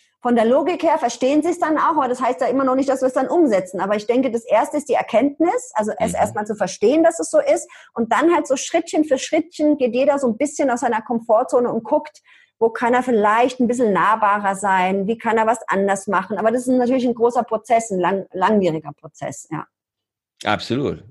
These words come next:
Speaker 2: Ab-, ja, ich meine, da, da gibt's die große, die, das, das große, die große Frage, ne? Aber dann eben die operative Frage. Ähm,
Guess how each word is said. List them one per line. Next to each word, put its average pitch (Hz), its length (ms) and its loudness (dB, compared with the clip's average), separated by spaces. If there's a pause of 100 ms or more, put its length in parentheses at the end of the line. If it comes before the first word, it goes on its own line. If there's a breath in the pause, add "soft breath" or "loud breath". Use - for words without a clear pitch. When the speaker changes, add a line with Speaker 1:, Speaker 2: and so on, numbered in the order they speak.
Speaker 2:
Ab-, - 240 -2
ja, 110 200 2
ich 85 120 -8
meine, 104 300 0
da, 92 160 -6
da 104 140 -4
gibt's 117 160 -6
die 113 80 -4
große, 143 560 2
die, 110 240 -10
das, 107 160 -6
das 101 180 -8
große, 117 400 -2
die 101 120 -8
große 123 280 -4
Frage, 139 440 2
ne? 131 220 -2
Aber 104 300 0
dann - 300 -4
eben 113 180 -2
die 110 140 -2
operative 117 640 -2
Frage. 82 480 -2 (500 loud breath)
Ähm, 92 460 -2